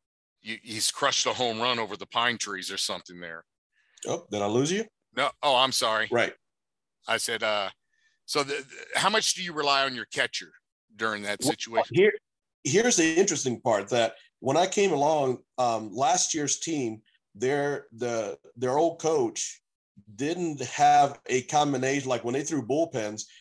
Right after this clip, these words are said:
Speaker 2: after the ca-, catcher caught him, they left. Every time after our bullpens, we ha-, I have the catcher who just caught my pitcher.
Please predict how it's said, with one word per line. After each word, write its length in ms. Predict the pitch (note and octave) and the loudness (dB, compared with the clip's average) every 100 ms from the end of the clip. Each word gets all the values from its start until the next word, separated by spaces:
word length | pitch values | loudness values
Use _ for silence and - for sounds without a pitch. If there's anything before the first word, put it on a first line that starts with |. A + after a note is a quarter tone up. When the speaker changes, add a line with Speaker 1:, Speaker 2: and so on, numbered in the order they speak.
| _ _ - | _ _ 2
Speaker 2:
after 280 | C#3+ D#3 D3+ | 4 4 4
the 120 | D3 | 2
ca-, 240 | D#3+ D3+ | 4 4
catcher 320 | - D#3 D3+ | 4 2 2
caught 240 | A#2+ D#3+ C#3+ | 2 4 4
him, 60 | |
they 140 | A#2+ A#2 | 2 2
left. 380 | A#2+ G2+ - - _ _ _ _ _ _ _ _ _ | 2 0 -4 -20 _ _ _ _ _ _ _ _ _
Every 260 | C3+ F3 G#3 | -2 0 0
time 280 | G3 F3+ F3 | 0 2 2
after 400 | E3 - D#3+ C#3+ | 0 -2 -2 -2
our 140 | C3+ B2+ | -2 -2
bullpens, 640 | C#3+ D#3+ C#3+ A#2+ A2+ - - _ _ _ _ A2+ | -2 -4 -4 -6 -6 -10 -14 _ _ _ _ -4
we 260 | C#3+ F3 | 0 4
ha-, 160 | C#3+ C#3 | 4 4
I 140 | C#3+ | 4
have 240 | D3 D3+ C3+ | 4 4 2
the 100 | A#2 | -2
catcher 360 | E3 E3+ F3 | -2 -2 0
who 120 | E3+ F3 | -2 -2
just 200 | D#3 - | -4 -2
caught 200 | E3 D3+ | -2 -2
my 100 | C#3 | -4
pitcher. 540 | F3 F3+ B2+ A2 | -4 -4 -4 -6